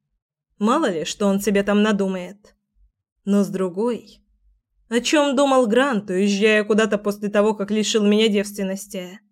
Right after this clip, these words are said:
Вся моя женская натура требовала сравнять на счет. Но уйти, не попрощавшись и не предупредив, не смогла. Уже после того, как вызвала такси, написала ему записку.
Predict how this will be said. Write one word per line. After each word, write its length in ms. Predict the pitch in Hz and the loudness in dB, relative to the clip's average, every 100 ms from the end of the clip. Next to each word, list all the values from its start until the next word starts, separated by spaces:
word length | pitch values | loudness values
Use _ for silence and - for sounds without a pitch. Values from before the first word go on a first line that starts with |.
| _ _ _ _ _ _ _ _ | _ _ _ _ _ _ _ _
Вся 340 | - - 208 202 | -12 -2 2 4
моя 220 | 202 202 | 4 2
женская 500 | 202 202 208 202 196 | 2 0 0 0 2
натура 400 | 202 202 277 180 | 0 -2 -6 -4
требовала 500 | 196 202 190 202 202 | -2 -2 -2 -2 -4
сравнять 560 | 202 277 214 170 - | -4 -6 -6 -6 -10
на 100 | 175 190 | -12 -10
счет. 360 | - - - _ _ _ _ _ _ _ _ _ _ _ _ _ _ | -10 -12 -14 _ _ _ _ _ _ _ _ _ _ _ _ _ _
Но 160 | 202 277 | 0 2
уйти, 320 | 320 302 330 | 2 2 0
не 100 | 330 | 0
попрощавшись 840 | 262 214 220 - 240 254 - 202 208 | -2 -2 -4 -2 -4 -4 -6 -6 -2
и 40 | |
не 120 | 196 | -2
предупредив, 760 | 190 185 185 185 190 190 302 - | -2 -6 -6 -6 -6 -4 -6 -4
не 140 | 202 | -4
смогла. 520 | 202 196 175 165 160 175 202 _ _ _ _ _ _ _ | -2 -8 -8 -8 -8 -10 -20 _ _ _ _ _ _ _
Уже 240 | 214 214 208 | 2 2 4
после 320 | 214 214 208 | 0 0 2
того, 240 | 208 208 | 2 0
как 200 | 208 202 | -2 -4
вызвала 400 | 190 185 185 185 | -4 -2 -2 -2
такси, 420 | 185 180 - 226 | -4 -10 -6 -4
написала 460 | 220 202 190 202 180 | -2 -4 -6 -4 -2
ему 220 | 185 190 | -2 -2
записку. 640 | 202 208 190 - - 185 | -4 -6 -8 -14 -14 -14